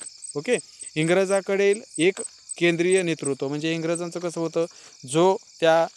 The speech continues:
अ, स-, इंग्रजी फौजेचा सध्या नेतृत्व करत आहे, त्याचा आदेश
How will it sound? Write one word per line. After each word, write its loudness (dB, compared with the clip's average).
अ, -4
स-, -10
इंग्रजी -2
फौजेचा 0
सध्या 2
नेतृत्व 2
करत 0
आहे, 0
त्याचा -4
आदेश -2